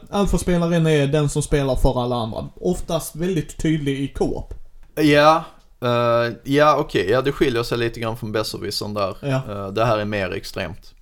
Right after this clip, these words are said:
Speaker 1: Yes. Alfaspelaren kommer i Pandemic, för er som har spelat. Du ska gå dit. Du går dit.
Speaker 2: Ja,
Speaker 1: Du
Speaker 2: person-,
Speaker 1: gör det.
Speaker 2: men personen som, eh,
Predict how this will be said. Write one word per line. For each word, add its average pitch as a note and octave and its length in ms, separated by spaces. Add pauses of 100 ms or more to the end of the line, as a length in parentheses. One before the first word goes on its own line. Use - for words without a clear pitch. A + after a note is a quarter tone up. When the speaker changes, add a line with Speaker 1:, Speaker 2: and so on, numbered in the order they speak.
Speaker 1:
Yes. C#3 300 (120)
Alfaspelaren D#3 800
kommer C#3 500
i C#3 380
Pandemic, C#3 540
för B2+ 120
er B2 80
som B2 140
har A#2+ 80
spelat. B2 440 (180)
Du D3 160
ska C#3 200
gå A#2 200
dit. G2 300 (240)
Du C3 180
går A#2 260
dit. G2+ 380
Speaker 2:
Ja, C3 260
Speaker 1:
Du C#3 120
Speaker 2:
person-, C#3 120
Speaker 1:
gör B2+ 260
det. A#2 240
Speaker 2:
men C3+ 100 (140)
personen C3+ 540
som, A#2+ 300
eh, A2+ 240